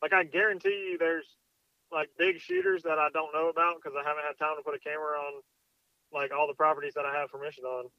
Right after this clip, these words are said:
you know? So I would say now like, this year I haven't gone out of my way and knocked on any doors because,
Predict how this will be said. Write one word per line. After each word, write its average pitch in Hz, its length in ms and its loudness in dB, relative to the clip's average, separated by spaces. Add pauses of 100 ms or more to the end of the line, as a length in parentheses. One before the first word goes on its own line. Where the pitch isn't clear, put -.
you 131 100 -8
know? 135 160 -2 (1600)
So 143 340 2 (1040)
I 151 120 6
would 202 140 2
say 185 180 4
now 190 460 2 (1900)
like, 185 180 4
this 220 220 4
year 190 120 4
I 180 120 6
haven't 185 220 -2
gone 180 200 -4
out 180 120 -4
of 175 60 -12
my 165 100 -4
way 165 200 -4
and 151 80 -10
knocked 156 240 -4
on 147 160 -12
any 156 160 -12
doors 147 500 -4 (360)
because, 143 460 0